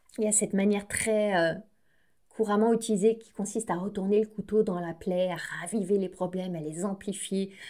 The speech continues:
à transformer la situation en un truc terrible dont la personne va jamais se sortir, de telle manière qu'elle se sent tellement mal qu'elle a qu'une seule envie, c'est d'être sauvée. Vous êtes la sauveuse.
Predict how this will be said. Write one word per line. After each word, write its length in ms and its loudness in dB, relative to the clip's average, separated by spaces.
à 80 -10
transformer 560 -2
la 140 -2
situation 560 -2
en 120 -4
un 100 -8
truc 200 -6
terrible 380 0
dont 120 0
la 120 -6
personne 280 -6
va 120 -8
jamais 520 -4
se 160 2
sortir, 560 -4
de 140 8
telle 200 8
manière 280 6
qu'elle 120 2
se 100 -2
sent 200 0
tellement 400 -2
mal 280 2
qu'elle 180 -4
a 60 -8
qu'une 300 -2
seule 220 -4
envie, 220 -4
c'est 160 -4
d'être 200 -8
sauvée. 520 -2
Vous 260 -2
êtes 200 0
la 100 -18
sauveuse. 640 -2